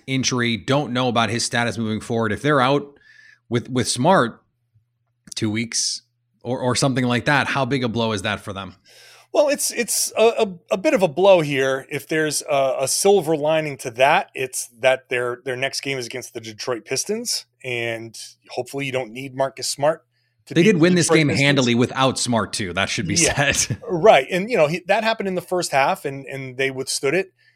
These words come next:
Speaker 2: Um, and then you go into the All-Star break, so you get a couple of weeks for him to maybe get back, and if he does miss any time, it's really minimized by it being around the All-Star break. But this is why Derek White is here.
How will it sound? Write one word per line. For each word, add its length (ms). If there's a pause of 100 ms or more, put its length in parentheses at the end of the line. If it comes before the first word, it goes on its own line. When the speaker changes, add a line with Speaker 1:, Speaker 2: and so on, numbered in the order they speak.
(240)
Speaker 2:
Um, 480
and 300 (400)
then 260
you 120
go 260
into 160
the 80
All-Star 380
break, 320
so 240
you 180
get 400 (100)
a 100 (120)
couple 500
of 80
weeks 520 (340)
for 140
him 240
to 100
maybe 420
get 240
back, 360
and 100
if 120
he 60
does 300
miss 180
any 140
time, 440 (320)
it's 160 (160)
really 480
minimized 600
by 200
it 200
being 220
around 260
the 80
All-Star 400
break. 320 (260)
But 120
this 140
is 100
why 140
Derek 280
White 160
is 140
here. 200